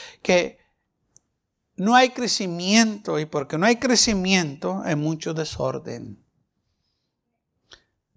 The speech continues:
Y lamentablemente aquellos que deberían de estar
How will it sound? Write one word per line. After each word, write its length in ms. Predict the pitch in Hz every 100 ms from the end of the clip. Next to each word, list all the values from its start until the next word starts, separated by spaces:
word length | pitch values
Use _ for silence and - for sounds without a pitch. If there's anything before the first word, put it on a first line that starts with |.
| _ _ _ _ _ _
Y 160 | 180 190
lamentablemente 1000 | 190 190 180 214 233 208 220 226 226 226
aquellos 480 | 202 214 240 233
que 140 | - 190
deberían 480 | 185 175 175 214 214
de 60 |
estar 600 | 202 - 226 220 220 -